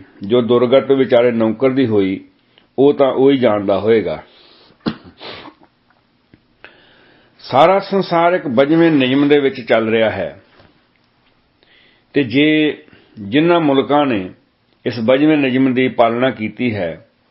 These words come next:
ਉਹ ਤਰੱਕੀ ਦੀਆਂ ਮੰਜ਼ਿਲਾਂ ਤੈਅ ਕਰਕੇ ਨਿਸ਼ਾਨੇ 'ਤੇ ਪਹੁੰਚਣ ਨੂੰ ਨਹੀਂ ਖੁੰਝੇ।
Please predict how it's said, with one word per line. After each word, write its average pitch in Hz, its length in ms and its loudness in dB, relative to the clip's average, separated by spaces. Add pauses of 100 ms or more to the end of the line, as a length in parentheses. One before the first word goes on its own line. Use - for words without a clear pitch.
(280)
ਉਹ 120 100 0
ਤਰੱਕੀ 127 400 -2
ਦੀਆਂ 127 160 -2
ਮੰਜ਼ਿਲਾਂ 117 420 0
ਤੈਅ 123 260 0
ਕਰਕੇ 113 320 -2
ਨਿਸ਼ਾਨੇ 110 500 -4
'ਤੇ 110 140 -4
ਪਹੁੰਚਣ 113 360 -4
ਨੂੰ 110 100 -4
ਨਹੀਂ 113 180 -4
ਖੁੰਝੇ। 98 380 -12